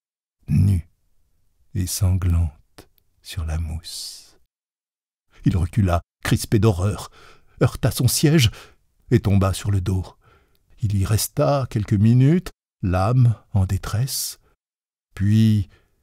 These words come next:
il s'assit et se mit à réfléchir. Il avait eu une hallucination, voilà tout.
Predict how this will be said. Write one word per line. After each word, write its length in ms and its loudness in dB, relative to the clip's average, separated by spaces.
il 120 0
s'assit 840 -2
et 80 2
se 220 -4
mit 420 2
à 260 -6
réfléchir. 880 0
Il 100 -12
avait 240 -2
eu 220 6
une 180 6
hallucination, 1300 0
voilà 280 -4
tout. 360 2